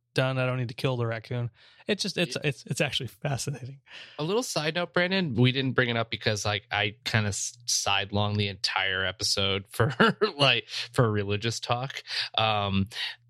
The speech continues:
Speaker 2: that, the scene where Mister Simpson, like, when he goes to jump in the water after the dog, and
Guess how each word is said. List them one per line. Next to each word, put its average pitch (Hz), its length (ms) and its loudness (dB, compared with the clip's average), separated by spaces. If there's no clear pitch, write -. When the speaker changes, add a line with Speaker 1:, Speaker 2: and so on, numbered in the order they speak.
Speaker 2:
that, 143 320 2
the 113 100 4
scene 180 560 2
where 117 560 4
Mister - 240 4
Simpson, 110 560 2
like, 101 300 2
when 120 240 0
he 113 220 -6
goes 131 300 4
to 95 200 -4
jump 127 380 2
in 117 80 6
the 113 80 6
water 104 640 2
after 110 200 2
the 101 80 0
dog, 104 320 2
and 101 120 -2